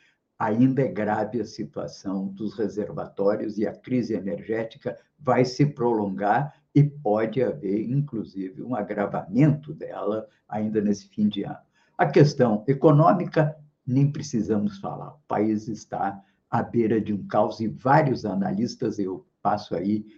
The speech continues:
inclusive, a matéria até da Miriam Leitão hoje, mostrando o descalabro que estamos vivendo nesses dias. E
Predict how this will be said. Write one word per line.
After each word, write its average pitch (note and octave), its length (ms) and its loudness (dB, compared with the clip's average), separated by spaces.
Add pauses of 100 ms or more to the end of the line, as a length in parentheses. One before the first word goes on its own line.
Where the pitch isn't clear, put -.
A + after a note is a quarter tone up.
(180)
inclusive, G#2 560 0
a F#2 60 0
matéria A2+ 480 -2
até F#2+ 200 -6
da - 140 -4
Miriam A2+ 360 2
Leitão G2 460 -2
hoje, G2 380 -6 (420)
mostrando C#3+ 680 2 (240)
o C3 80 2
descalabro A2+ 800 2
que A2 80 -8
estamos G2 420 -2
vivendo G2+ 480 -4
nesses G2 420 -6
dias. - 320 -16 (440)
E C#4 260 8